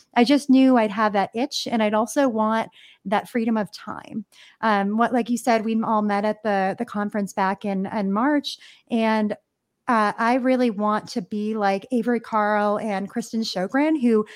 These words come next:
said that they are done with work at two or three P M and they are able to coach soccer and hang out with their kids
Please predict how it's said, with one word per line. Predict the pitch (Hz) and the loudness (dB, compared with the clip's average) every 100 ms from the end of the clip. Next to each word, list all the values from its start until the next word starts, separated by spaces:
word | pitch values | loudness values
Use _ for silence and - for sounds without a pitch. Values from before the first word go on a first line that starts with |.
| - | -20
said | - - 220 214 214 208 | -6 2 4 4 2 0
that | 202 | -2
they | 202 208 214 208 | 0 0 0 0
are | 226 | -2
done | 220 214 | -2 -2
with | 233 247 | -2 -2
work | 254 294 | -4 -2
at | 247 | -4
two | - 226 | -4 -2
or | 226 | -2
three | 226 240 | -2 -4
P | - 247 | -2 -2
M | 285 277 | 0 0
and | 196 202 196 | 0 -2 -2
they | 214 214 | 0 0
are | 214 | 0
able | 226 220 | -2 -4
to | 220 | -8
coach | - 254 - | -6 -6 -4
soccer | - 262 262 226 208 | 2 2 2 -2 -2
and | 190 170 | -2 -2
hang | 233 240 | -2 0
out | 247 | -2
with | 247 | -4
their | 233 | -8
kids | - 294 226 - | -2 0 0 -4